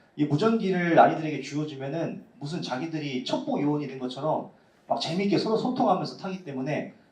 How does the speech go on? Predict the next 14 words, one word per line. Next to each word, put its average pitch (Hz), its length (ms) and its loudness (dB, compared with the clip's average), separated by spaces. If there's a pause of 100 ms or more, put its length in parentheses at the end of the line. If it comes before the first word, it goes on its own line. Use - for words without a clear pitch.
(160)
어, 104 360 0
여세 160 360 8
유지가 151 320 -4
많이 117 240 -6
돼서 113 560 -10 (220)
아이들한테 131 720 -4
굉장히 147 240 -8
도움이 127 200 -6
많이 104 180 -4
됐습니다. 101 380 -10
안전상으로 139 580 -2
도움이 110 220 -6
많이 98 180 -8
됐고요. 92 380 -10